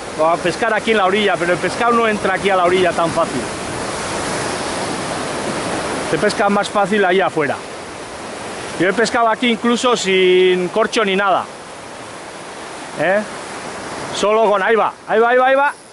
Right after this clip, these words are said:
¡Hostia! Bueno, este parecía bueno, ¿eh? Este parecía bueno.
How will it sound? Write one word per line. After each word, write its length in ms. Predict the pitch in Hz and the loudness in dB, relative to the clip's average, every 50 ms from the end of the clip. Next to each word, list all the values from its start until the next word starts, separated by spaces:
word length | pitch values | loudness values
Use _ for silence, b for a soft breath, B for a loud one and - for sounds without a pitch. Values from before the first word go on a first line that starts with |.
| - - - - - - - - - - - - - - - - - - - - - - - 254 269 | -20 -20 -20 -20 -20 -20 -20 -20 -20 -20 -20 -20 -20 -20 -20 -20 -20 -20 -20 -20 -10 -4 -2 0 2
¡Hostia! 460 | 233 214 - - - 180 180 180 160 - - - | 2 0 0 -4 -8 -6 -4 -4 -4 -6 -6 -2
Bueno, 200 | 170 190 190 202 | 0 2 2 2
este 180 | 190 - - 208 | 2 0 0 0
parecía 360 | - 220 220 196 233 247 226 | 2 2 0 2 2 4 4
bueno, 320 | 208 233 254 233 220 226 | 4 4 4 4 2 2
¿eh? 120 | 262 285 285 - - - - - - - - - - - - - - - - - - - - - - - - - - - - - - - - - - - | 2 0 -2 -6 -12 -18 -20 -20 -20 -20 -20 -20 -20 -20 -20 -18 -18 -18 -18 -18 -18 -18 -18 -18 -18 -16 -16 -16 -16 -14 -14 -14 -14 -14 -14 -10 -4 -2
Este 260 | 147 185 - - 233 | -2 0 2 0 0
parecía 440 | - 247 233 233 233 - 247 254 233 | 2 2 2 2 2 4 4 4 6
bueno. 360 | 220 226 233 220 196 151 120 | 6 6 4 4 2 0 -2